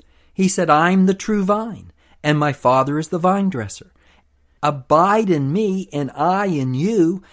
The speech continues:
As the branch cannot bear fruit of itself unless it abides in the vine, neither can you unless you abide in me. I am the vine, you are the branches. He who abides in me and I in him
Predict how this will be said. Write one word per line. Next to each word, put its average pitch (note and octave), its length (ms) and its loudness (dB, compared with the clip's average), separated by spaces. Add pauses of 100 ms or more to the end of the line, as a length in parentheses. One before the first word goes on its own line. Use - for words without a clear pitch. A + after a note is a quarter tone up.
(200)
As D#3+ 220 -2
the C#3+ 80 -2
branch E3+ 520 -4
cannot F3+ 420 -2
bear D#3+ 200 -2
fruit F3 320 -2
of D3+ 80 -4
itself G3+ 760 -8 (300)
unless D3+ 380 -2
it D#3 100 -6
abides D3 540 -2
in C#3 100 -4
the A#2+ 100 -2
vine, C#3+ 480 -4 (240)
neither A#3 460 -2
can F#3 380 -4
you E3+ 560 -4 (240)
unless D#3+ 520 -2
you D#3+ 220 -2
abide B2+ 520 -2
in F3 280 0
me. A3 460 -4 (520)
I F#3 240 2
am A#3 240 2
the C#3+ 60 0
vine, G#2+ 540 -6 (280)
you C3+ 340 2
are D#3+ 100 4
the G3 100 -2
branches. G3 720 -8 (300)
He G3+ 200 -2
who G#3+ 140 2
abides D#3+ 540 0
in C3+ 220 -2
me G#3+ 400 -4
and C3 180 -4
I E3+ 280 0
in C#3 180 -2
him E3+ 500 -6